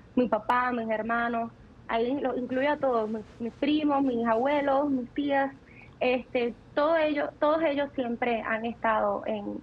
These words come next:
en la fe. Y todo, yo digo, se puso más, se fortaleció o, o pasó a otro nivel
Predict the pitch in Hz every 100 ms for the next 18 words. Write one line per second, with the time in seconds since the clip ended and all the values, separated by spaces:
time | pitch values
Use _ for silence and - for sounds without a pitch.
0 | - - - - - 254 254 247 240 -
1 | 226 202 - - - - - 254 254 254
2 | 277 311 285 - 254 262 247 269 - 240
3 | 240 233 285 254 247 254 247 - - -
4 | 285 269 262 254 233 233 - 262 247 240
5 | 214 226 - 233 - 269 302 285 277 262
6 | 269 240 220